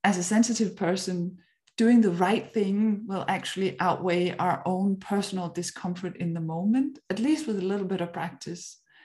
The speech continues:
is, is my feeling. So, so absolutely, if we can turn that, that little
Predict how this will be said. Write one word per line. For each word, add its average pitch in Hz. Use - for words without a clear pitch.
is, 185
is 180
my 165
feeling. 214
So, 196
so -
absolutely, 226
if 320
we 262
can 185
turn 175
that, 160
that 196
little 247